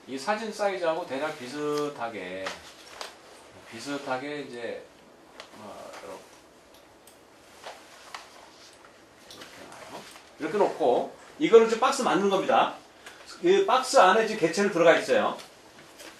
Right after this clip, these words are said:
그러면 이렇게 돼 있잖아요. 그러면 요거 커서를 가운데로 가면은 요거, 요거 하얗게 이게 생겨. 그럼 여기서 우클릭을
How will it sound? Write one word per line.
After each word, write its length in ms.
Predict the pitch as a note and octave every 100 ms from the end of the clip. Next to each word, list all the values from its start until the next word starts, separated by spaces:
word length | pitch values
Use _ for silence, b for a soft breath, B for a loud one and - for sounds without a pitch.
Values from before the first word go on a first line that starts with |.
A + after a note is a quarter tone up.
| -
그러면 500 | G#3 A3 A3+ - - -
이렇게 320 | E3+ G#3 - G#3
돼 80 | F#3
있잖아요. 640 | F#3+ F3+ F3 C3+ D3 - - - - - - - - -
그러면 320 | F#3 G#3 G3
요거 460 | F3 F#3+ G3+ E3 -
커서를 500 | - B3 A#3+ A3+ A3
가운데로 420 | - F#3+ F#3 F#3
가면은 320 | D#3+ D#3+ F3+ F#3
요거, 220 | E3+ E3+
요거 340 | D3 D#3+ D#3+
하얗게 460 | - G#3+ A#3 A3+ F#3
이게 180 | C#3+ D3
생겨. 400 | F#3 G#3 C#3+ - - - - - - - - - -
그럼 180 | E3 G3
여기서 540 | F#3+ G3 G3+ A3 A3 -
우클릭을 500 | E3 F#3 A3 G3 E3